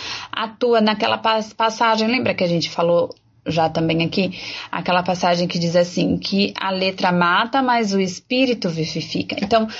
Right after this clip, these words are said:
o Espírito Santo traz a vivificação da palavra de Deus, a qual essa palavra ilumina o nosso caminho,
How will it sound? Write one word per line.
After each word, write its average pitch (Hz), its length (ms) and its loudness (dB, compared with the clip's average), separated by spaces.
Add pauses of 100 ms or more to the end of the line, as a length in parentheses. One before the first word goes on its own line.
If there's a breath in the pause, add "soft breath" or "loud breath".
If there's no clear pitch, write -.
(220 loud breath)
o 233 140 2
Espírito 285 1040 2
Santo 202 580 0
traz 208 340 2
a 214 60 4
vivificação 254 1200 2
da 233 140 2
palavra 214 560 2
de 208 140 -2
Deus, 175 720 -2 (960 loud breath)
a 214 160 -4
qual 220 260 4
essa 277 340 4
palavra 220 1040 2 (380)
ilumina 233 760 6
o 254 40 4
nosso 202 480 2
caminho, 175 680 0